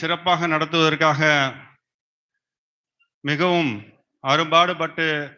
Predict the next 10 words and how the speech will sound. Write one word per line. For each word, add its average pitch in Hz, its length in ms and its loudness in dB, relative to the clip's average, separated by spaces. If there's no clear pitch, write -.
மிகவும் 160 400 4
உதவியாக 170 440 4
இருந்த 151 260 -2
நமது 143 340 2
சேவைக்குழு 170 640 2
உறுப்பினர்களுக்கும், 156 840 4
ஹஜரத் 175 340 2
அவர்கள் 165 320 4
பயானில் 165 520 4
கூறியபடி 156 440 2